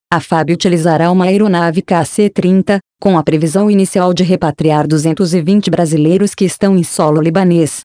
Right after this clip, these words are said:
a partir do aeroporto de Beirute, capital do país do Oriente Médio. O voo fará escala para reabastecimento em Lisboa, tanto na ida quanto na volta.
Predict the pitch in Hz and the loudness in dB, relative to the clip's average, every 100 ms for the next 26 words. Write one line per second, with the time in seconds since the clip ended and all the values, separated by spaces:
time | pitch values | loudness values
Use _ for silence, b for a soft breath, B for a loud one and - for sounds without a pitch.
0 | _ - 202 190 - 226 196 202 226 - | _ -6 -2 -2 -2 -2 0 0 0 0
1 | 180 175 214 170 170 160 151 - 302 - | 0 0 -2 -2 0 0 0 0 -4 -4
2 | _ 208 190 196 175 165 165 165 151 170 | _ -4 -2 -2 -2 0 -2 -2 0 0
3 | 156 185 185 170 214 202 180 131 127 120 | 0 0 2 2 2 2 2 0 -4 -6
4 | _ _ - 214 175 185 190 196 175 165 | _ _ -4 -2 0 0 0 0 0 0
5 | - 175 160 170 185 180 180 180 190 - | -2 -2 0 0 0 0 0 0 -2 -2
6 | 190 - 160 185 190 180 190 175 160 175 | -4 0 0 2 2 2 0 -2 0 0
7 | 190 - _ 226 233 220 180 165 156 143 | 0 -4 _ 0 0 2 0 2 0 0
8 | 190 185 170 175 160 160 147 147 139 | 0 0 0 0 0 0 0 0 -4